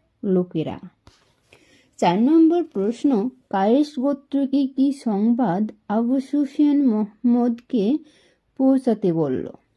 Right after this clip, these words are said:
উত্তর, "আমরা মোহাম্মদ ও তার সাথীদের খতম করে দেওয়ার জন্য দ্বিতীয়বার আক্রমণের সিদ্ধান্ত নিয়েছি।" পাঁচ নম্বর প্রশ্ন, সংবাদ পৌঁছানোর বিনিময়ে আবু সুফিয়ান তাদের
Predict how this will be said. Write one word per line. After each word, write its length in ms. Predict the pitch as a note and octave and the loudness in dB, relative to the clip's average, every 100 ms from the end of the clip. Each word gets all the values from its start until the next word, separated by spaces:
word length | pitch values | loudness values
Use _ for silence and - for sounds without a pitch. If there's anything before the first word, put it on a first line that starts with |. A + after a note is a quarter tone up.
| _ - | _ -8
উত্তর, 440 | G3 F#3+ A3 A#3 - | -8 -6 -4 -4 -4
"আমরা 400 | F#3+ G#3 G#3+ A3 | -2 0 2 2
মোহাম্মদ 840 | A3 G3+ F#3+ - B3 B3 B3+ A3+ | 2 0 -4 -4 0 2 2 0
ও 140 | G3+ G3+ | -2 -4
তার 240 | G#3 G3 | -2 -4
সাথীদের 680 | G3+ G3+ F3+ A3+ A3 F3 G#3+ | -4 -4 -4 -2 0 0 -2
খতম 520 | - G3+ F#3+ G#3 G#3 | -6 -8 -6 -4 -4
করে 360 | G#3 G3 F#3+ G3 | -4 -6 -4 -4
দেওয়ার 480 | F3+ F3 F3+ E3+ D#3+ D#3 | -2 -2 0 -2 -4 -4
জন্য 400 | D3 D#3 G3+ C4 - - _ F3+ | -2 0 0 0 -6 -20 _ -6
দ্বিতীয়বার 760 | F#3+ A3+ A#3+ G#3+ F3 F3 F#3+ | -2 -2 2 2 2 0 0
আক্রমণের 720 | F#3 F#3 - G#3+ G#3+ G#3 F3+ | -2 -6 -6 -2 0 0 -2
সিদ্ধান্ত 640 | F3 - F3+ - F#3 E3+ D#3+ | -4 -10 -12 -6 -6 -4 -4
নিয়েছি।" 680 | D3+ C#3 - - - E3 - _ _ _ _ _ _ _ _ _ _ _ _ _ _ - | -4 -4 -8 -14 -10 -10 -10 _ _ _ _ _ _ _ _ _ _ _ _ _ _ -4
পাঁচ 180 | G#3+ G3 C4+ | -4 0 2
নম্বর 360 | D#4 D#4 D#4+ | 4 4 2
প্রশ্ন, 580 | C4+ G#3 A3+ A#3+ G#3 A3+ B3 - | -2 -2 -2 0 -2 -2 -6 -2
সংবাদ 460 | G3 A3 A3+ A#3+ A#3 - | 0 2 2 -2 -2 0
পৌঁছানোর 600 | A3+ A#3+ B3+ B3 B3+ A#3 | 0 2 2 2 2 2
বিনিময়ে 720 | G#3+ G3 G3+ F#3+ D3+ D3+ D#3+ | 0 0 0 0 0 0 -2
আবু 240 | E3+ G3+ G#3+ | -6 -6 -6
সুফিয়ান 600 | - C4+ B3+ B3+ A#3+ B3 | -4 -4 -2 -2 0 -2
তাদের 380 | G3 E3+ F#3 | -2 -2 -4